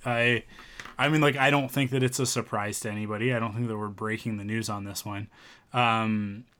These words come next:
on Friday, we learned that Chadwick Boseman, uh, uh, I,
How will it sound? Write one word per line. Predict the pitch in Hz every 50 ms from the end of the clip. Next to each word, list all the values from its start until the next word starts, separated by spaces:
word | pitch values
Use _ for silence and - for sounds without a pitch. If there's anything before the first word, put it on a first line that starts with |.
| _ _ - - - - -
on | - 117 117 113 113 113 110
Friday, | - - - - 131 127 131 135 135 135 135 135 135 135 135 135 127 127 127 - _ - - _ -
we | 127 123 127 127
learned | 123 123 123 123 127 127 127 123 123 120
that | 120 117 120 117 113 113 110 113 - -
Chadwick | - - 131 123 120 117 117 117 110 -
Boseman, | - 117 117 117 117 123 117 113 113 113 113 113 113 113 123 123 - - -
uh, | 117 117 113 110 107 107 107 104 107 107 107 107 113 127 131 _ - 123
uh, | 113 107 104 104 104 101 101 117 _ _ _ - - -
I, | 147